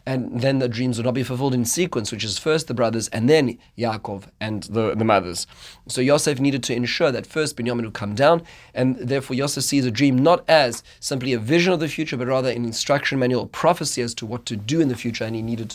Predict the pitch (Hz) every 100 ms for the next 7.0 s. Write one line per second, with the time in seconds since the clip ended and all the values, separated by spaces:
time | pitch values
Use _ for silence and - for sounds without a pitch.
0 | - - 113 - - - 117 107 107 156
1 | 147 117 98 82 85 131 120 113 101 -
2 | - 110 104 - - - 113 104 107 98
3 | - 113 101 - - - 120 127 135 123
4 | 117 110 104 123 117 101 - 90 80 64
5 | - _ _ - 120 123 - - 110 107
6 | 104 101 104 95 101 95 92 95 170